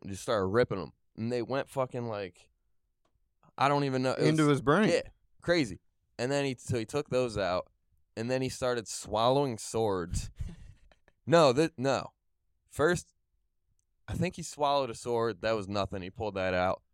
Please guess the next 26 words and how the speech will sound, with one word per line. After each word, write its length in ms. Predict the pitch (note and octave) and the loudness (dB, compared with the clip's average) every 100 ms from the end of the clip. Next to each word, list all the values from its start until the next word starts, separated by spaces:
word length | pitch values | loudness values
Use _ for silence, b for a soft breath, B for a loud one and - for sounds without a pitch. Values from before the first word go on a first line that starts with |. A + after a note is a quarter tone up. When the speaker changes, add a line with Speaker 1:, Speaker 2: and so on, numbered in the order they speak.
| _ _ | _ _
Speaker 1:
Then 220 | - C#3 | 2 2
he 80 | E3+ | 2
fucking 680 | D#3 D#3 D3+ D#3 C#3 C3 A#2+ _ _ _ _ _ _ _ _ - | 2 2 2 0 0 -2 -6 _ _ _ _ _ _ _ _ -10
he 100 | A#2+ | -6
did 180 | B2 D3+ | -4 -2
this 200 | D#3 - | -4 -4
thing 280 | C3+ C#3 C3+ | -4 -2 -2
where 180 | A#2 A2 | 0 0
he, 140 | G#2 | 0
uh, 320 | - F2+ E2 F#2 _ _ _ | -2 -2 -2 -6 _ _ _
he 80 | - | -10
had, 80 | C3+ | -6
like, 180 | C3 A2 | -6 -8
these 180 | A2+ F2+ | -12 -12
two 260 | - C3+ A2 - | -8 -6 -6 2
big 220 | G#2+ G2 | 4 4
hooks, 560 | G2+ F#2+ A#2+ - - - _ _ _ _ _ _ _ | -2 -2 -2 -6 -10 -12 _ _ _ _ _ _ _
like, 200 | A2 G#2 | -4 -4
two, 400 | - C3+ C3+ B2+ - _ _ _ _ - | -2 0 0 -2 -8 _ _ _ _ -8
I 80 | G#2 | -4
guess, 240 | A2+ A#2 - | -2 -4 -2
not, 220 | D3+ E3+ | 0 2
like, 180 | B2 - | 0 -2
fish 300 | - A#2+ - | 0 -2 0
hook 200 | G2 - | -6 -6
sharp, 320 | - F2 A1 | -6 -6 -6